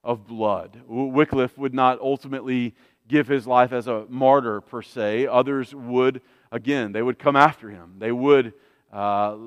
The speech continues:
they would give their lives. Tyndale burned at the stake. So many others, uh, brutally martyred for the sake of the gospel. Um, but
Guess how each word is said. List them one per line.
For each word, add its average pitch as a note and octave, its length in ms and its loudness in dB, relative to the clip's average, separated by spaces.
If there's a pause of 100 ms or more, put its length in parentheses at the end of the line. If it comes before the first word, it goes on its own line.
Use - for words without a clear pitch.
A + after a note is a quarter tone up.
(200)
they A#2+ 140 0
would C3+ 260 0
give C3 280 -2
their B2+ 180 2
lives. A#2 480 2
Tyndale B2+ 520 -2
burned C3 600 0 (440)
at B2+ 300 4
the B2 60 -16
stake. A2 480 -6
So C3+ 180 -6
many B2+ 320 -4
others, A2 640 -2
uh, A2 160 -18
brutally B2 560 -2
martyred A2+ 560 0
for A#2+ 120 -14
the G#2+ 100 -16
sake A#2+ 420 -6 (340)
of A#2 160 -4
the A2+ 80 -8
gospel. G2 640 -2 (440)
Um, A2+ 420 2
but C#3+ 160 0